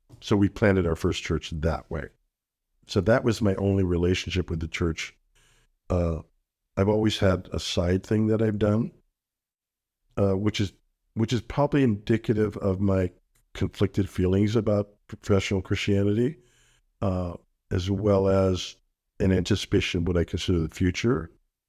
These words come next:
Not to, not to put too fine a point on it, I liked it, my life mattered, uh, in exploring something in our time that is probably gonna become normative. I, I would encourage it to be normative.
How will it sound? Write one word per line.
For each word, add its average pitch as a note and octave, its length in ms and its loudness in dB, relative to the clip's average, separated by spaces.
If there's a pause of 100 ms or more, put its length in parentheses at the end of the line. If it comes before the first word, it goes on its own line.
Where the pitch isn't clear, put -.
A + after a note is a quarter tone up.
(260)
Not G#2 460 2
to, F#2 320 0
not F#2 400 0
to F2 340 -2 (220)
put - 180 -6
too G2 120 0
fine F#2 200 2
a F2 60 -2
point G2 380 -2
on F2 160 2
it, F2 120 0
I F2 80 2
liked F2+ 300 0
it, F#2+ 200 -4 (180)
my G2+ 120 0
life F2 320 -2
mattered, E2+ 420 -2 (540)
uh, F#2 340 -2 (100)
in F#2+ 80 0
exploring G2 840 0 (260)
something F#2 640 -2
in F2+ 140 0
our F2 220 -2 (220)
time F2+ 460 2 (540)
that F2+ 140 -2
is F2 100 -4
probably F#2+ 400 -2
gonna F#2 140 0
become F2 420 -2
normative. G2+ 640 0
I, F2 140 0 (120)
I F#2 100 0
would F2+ 160 0
encourage F2 400 -2
it G#2+ 100 -2
to - 80 -10
be A2+ 100 -2
normative. A#2 540 0